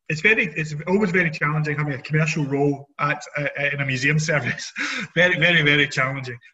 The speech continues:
But however, I, I, a very exciting role because I was responsible for looking after some of the, the most wonderful assets that, that the City of Edinburgh has. At the same time, however, I had joined asva's board,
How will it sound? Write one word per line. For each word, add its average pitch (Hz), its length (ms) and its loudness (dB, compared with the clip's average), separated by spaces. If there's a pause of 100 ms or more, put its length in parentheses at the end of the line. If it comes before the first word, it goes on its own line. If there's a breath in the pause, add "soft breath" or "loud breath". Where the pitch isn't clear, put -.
(140)
But 170 140 0
however, 156 320 4
I, 151 120 -2 (340)
I, 147 60 -6 (240)
a 147 60 -8
very 185 180 4
exciting 151 360 -2
role 139 80 -4
because 131 240 -6
I 135 40 -4
was 131 160 -8
responsible 151 500 -4
for 135 100 -10
looking 139 260 -8
after 131 240 -10
some 139 180 -10
of 131 80 -12
the, 127 200 -6 (140)
the 147 100 -4
most 151 180 -2
wonderful 156 960 -2 (220)
assets 135 540 -6
that, 131 180 -6
that 123 100 -8
the 120 60 -14
City 135 260 -8
of 127 80 -8
Edinburgh 120 320 -6
has. 127 360 -8 (560 soft breath)
At 214 140 2
the 196 80 -2
same 190 320 -4
time, 185 340 -2
however, 175 460 -2 (340)
I 151 160 2
had 131 240 -4
joined 156 560 0 (520)
asva's 139 640 -2
board, 139 500 -4